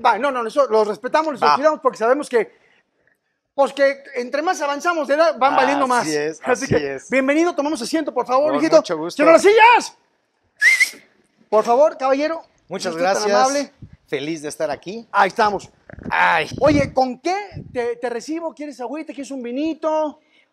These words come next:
Speaker 2: Agüita natural.
Speaker 1: Agüita
Speaker 2: Y
Speaker 1: natural.
Speaker 2: al ratito nos echamos un tinto.
Speaker 1: Va que va, va que va. Agüita
Speaker 2: Jalo.
Speaker 1: natural, por supuesto. Oye, este,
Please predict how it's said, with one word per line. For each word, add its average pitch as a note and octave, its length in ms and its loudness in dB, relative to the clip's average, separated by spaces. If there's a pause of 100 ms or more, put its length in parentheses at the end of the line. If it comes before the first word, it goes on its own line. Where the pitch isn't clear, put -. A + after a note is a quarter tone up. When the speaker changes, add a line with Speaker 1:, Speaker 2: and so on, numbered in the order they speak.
(120)
Speaker 2:
Agüita F3+ 560 -4
natural. F#3+ 540 -2
Speaker 1:
Agüita C4+ 300 -2
Speaker 2:
Y - 20 -6
Speaker 1:
natural. C4+ 240 -2
Speaker 2:
al F#4+ 160 4
ratito A#3+ 240 -8
nos A3+ 80 -10
echamos A3+ 340 -6
un A3+ 140 -10
tinto. A3 400 -10
Speaker 1:
Va C#4 160 2
que D#4+ 100 -6
va, E4+ 160 -4 (140)
va A#3 80 -4
que A3 80 -8
va. F3+ 60 -6
Agüita F#3 180 -4
Speaker 2:
Jalo. F3 160 2
Speaker 1:
natural, F#3 180 -4
por G3 140 -6
supuesto. A#3+ 340 0
Oye, C4+ 320 -2 (460)
este, A#3 680 0